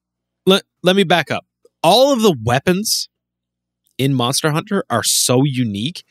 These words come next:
If you don't like the way you're playing Monster Hunter, change your weapon. Because you change your weapon, you will change the mechanics of the game entirely.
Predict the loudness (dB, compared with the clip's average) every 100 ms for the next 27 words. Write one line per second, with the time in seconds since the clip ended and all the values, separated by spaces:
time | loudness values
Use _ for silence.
0 | _ -20 -6 -6 -4 -2 -2 2 0 2
1 | 0 0 -2 0 -2 0 0 -4 -6 -4
2 | -4 -4 -6 -2 -2 -2 -2 -2 -4 _
3 | -4 0 0 2 2 2 0 -2 -12 _
4 | _ _ _ _ _ _ -4 2 2 0
5 | -8 -20 _ _ _ _ 0 2 2 2
6 | 2 2 2 2 2 0 0 0 0 2
7 | 0 2 0 0 0 0 0 -4 -4 -2
8 | -2 -4 -6 -4 -4 -4 -8 -12 _ _
9 | -4 -2 -8 -4 -4 -4 -8 -16